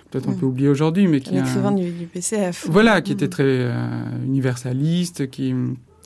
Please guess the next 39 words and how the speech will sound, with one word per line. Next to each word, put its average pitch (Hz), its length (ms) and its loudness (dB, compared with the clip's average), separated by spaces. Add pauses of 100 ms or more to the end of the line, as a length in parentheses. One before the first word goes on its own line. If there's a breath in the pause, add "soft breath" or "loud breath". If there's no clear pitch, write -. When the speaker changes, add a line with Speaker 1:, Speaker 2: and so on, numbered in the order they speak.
(140)
Speaker 1:
qui 135 80 -6
était, 123 240 -2
euh, 120 160 0
dans 123 120 -2
la 123 100 4
mouvance, 156 440 4
finalement, 135 380 0
internationaliste 135 800 -2
de 135 100 -2
l'entre-deux-guerres. 143 760 0 (1040 loud breath)
Et, 190 280 10
euh, 139 500 4
donc, 175 380 2
on 180 60 2
retrouve 214 300 4
ce 202 100 4
thème 202 240 4
de 175 80 4
la 165 100 4
décadence 170 640 2
chez, 156 420 0
euh, 135 140 0 (640 loud breath)
euh, 127 360 -4
chez 190 180 2
les 180 160 6
écrivains 151 340 0
de 139 220 0
gauche 214 420 0 (220)
comme 247 180 8
chez 190 120 2
les 165 160 2
écrivains 165 320 2
de 151 80 2
droite. 123 320 -4
Alors, 127 180 -6 (400 soft breath)
la 156 80 4
différence, 196 480 4
quand 156 120 2
même, 226 400 8